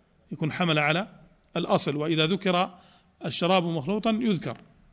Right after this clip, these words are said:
يعني إذا كان الشراب مخلوطًا يذكر، وهذا الوارد في القرآن أنه إذا كان الشراب مخلوطًا يذكر، مثل: "ومزاجه من تسنيم". فإذا،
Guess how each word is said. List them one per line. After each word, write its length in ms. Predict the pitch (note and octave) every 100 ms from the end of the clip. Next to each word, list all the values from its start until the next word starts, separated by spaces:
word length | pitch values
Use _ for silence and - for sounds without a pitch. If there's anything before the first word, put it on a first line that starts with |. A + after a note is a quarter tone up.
| _ _ -
يعني 160 | D3
إذا 240 | D3+ D3+ D#3
كان 460 | - F#3+ F#3 D#3 - - - - - -
الشراب 340 | D3+ E3+ F3+ E3
مخلوطًا 400 | D#3+ F3+ G#3+ A3
يذكر، 360 | A3 E3 B2+ - - - - - _ _ _ -
وهذا 520 | D#3 E3+ A3 G#3+ G#3
الوارد 280 | G3+ G#3 F#3
في 80 | -
القرآن 480 | F3 F3 F3+ D3 - _ _ D#3
أنه 140 | D#3+
إذا 120 | D#3+
كان 220 | D3+ G3
الشراب 320 | F3 - F3 E3
مخلوطًا 600 | D#3+ D3 G#3 G#3+ A#3+ E4 - - - _ G3
يذكر، 300 | F#3+ - A#2+ - - - _ _ _ _ -
مثل: 180 | C#3 D#3
"ومزاجه 720 | D#3+ D3+ E3 F3 D#3+ F#3 A3+ - - - - _ _ _
من 200 | D4 F3+
تسنيم". 540 | E3 C#3+ E3+ C#3 D3 - - _ _ _ _ _ _ _ _
فإذا، 580 | - E3+ E3 - A3+